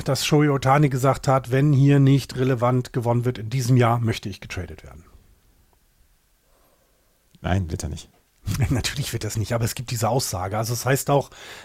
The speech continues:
Speaker 1: man weiß, wenn es dieses Jahr nicht klappt und die Aussicht auf die nächsten zehn Jahre, äh, äh, sieben, acht Mal Playoff-Teilnahme bis ins Finale rein der, der eigenen Division, weil das ist natürlich immer ein Glücksspiel, dass du dann auch in die World Series kommst und die gewinnst.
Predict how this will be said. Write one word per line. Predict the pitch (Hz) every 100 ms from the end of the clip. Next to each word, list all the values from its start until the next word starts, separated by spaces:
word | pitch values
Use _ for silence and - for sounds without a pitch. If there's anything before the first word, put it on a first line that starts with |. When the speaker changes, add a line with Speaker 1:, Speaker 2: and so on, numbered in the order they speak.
| -
Speaker 1:
man | 123 135 110
weiß, | 135 175 - -
wenn | 131 147
es | -
dieses | 143 147 147
Jahr | 135 113
nicht | 139 151 -
klappt | - 135 -
und | 95 92
die | 104
Aussicht | 120 160 185 175 170 107
auf | 123
die | -
nächsten | 117 151 - 151 156 -
zehn | 147 151
Jahre, | 147 135 135 139 143 135 - - - _ -
äh, |
äh, | 127 123 117 127 113 113
sieben, | 107 147 151 156
acht | 147 156 -
Mal | 131 127 127
Playoff-Teilnahme | 123 135 135 123 - 131 123 123 127
bis | 120 139 -
ins | 135 -
Finale | - 135 120 120 113
rein | 113 120
der, | 117 113 113
der | 110
eigenen | - 131 127
Division, | 120 120 117 120 120 - - -
weil | 107
das | 107
ist | 143 -
natürlich | 135 139 123
immer | 131
ein | 120
Glücksspiel, | 127 - 123 120
dass | 113
du | 113
dann | 110
auch | 110
in | 110
die | 104
World | 120 139
Series | 127 120
kommst | - 120 -
und | 117
die |
gewinnst. | 110 127 208 -